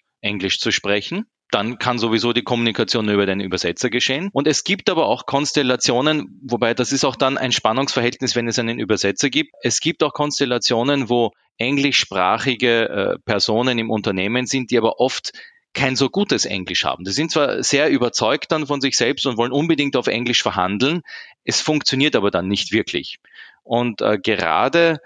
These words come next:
in der, in der Verhandlung ist ja die klare Kommunikation wichtig. Und auch bei der Wahl des Übersetzers ist es ganz, ganz wichtig, dass das jemand ist, der ein entsprechendes Feingefühl, auch ein interkulturelles Feingefühl hat, weil das ein-,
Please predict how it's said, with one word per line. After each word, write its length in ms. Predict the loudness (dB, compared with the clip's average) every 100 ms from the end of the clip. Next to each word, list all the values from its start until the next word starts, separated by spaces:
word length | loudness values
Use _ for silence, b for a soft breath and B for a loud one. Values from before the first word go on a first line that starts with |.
| B B
in 180 | -4 2
der, 240 | 2 2 0
in 120 | 0
der 100 | 0
Verhandlung 720 | -2 -2 0 0 0 -2 0 0
ist 240 | 2 2
ja 300 | 2 4 2 -2
die 80 | -4
klare 440 | -2 0 2 0
Kommunikation 720 | 0 -2 0 2 2 0 0 0
wichtig. 420 | -2 0 -2 -2 B B B _ _ _
Und 400 | 0 0 -2 -6 -12 _
auch 160 | -2 0
bei 140 | 0
der 160 | 0 2
Wahl 240 | 2 2
des 200 | 2 0 0
Übersetzers 720 | 2 2 2 2 2 0 0
ist 160 | 0 0
es 180 | 0
ganz, 300 | -2 -4 -4
ganz 280 | -4 -6 -4
wichtig, 420 | -2 -2 -2 -4 -2
dass 160 | -4
das 220 | 0 -2
jemand 480 | 0 2 2 0 -4
ist, 400 | -4 -2 -2 0
der 140 | -2 0
ein 220 | -4 -6
entsprechendes 840 | -6 -4 -2 0 0 0 0 2 0
Feingefühl, 640 | 0 0 0 0 0 0 0
auch 80 |
ein 120 | -2 0
interkulturelles 960 | 0 2 0 2 2 2 2 2 0
Feingefühl 600 | 0 -2 -2 -2 -2 -2
hat, 120 | 0
weil 100 | 0
das 200 | 0 0
ein-, 340 | 0 0 0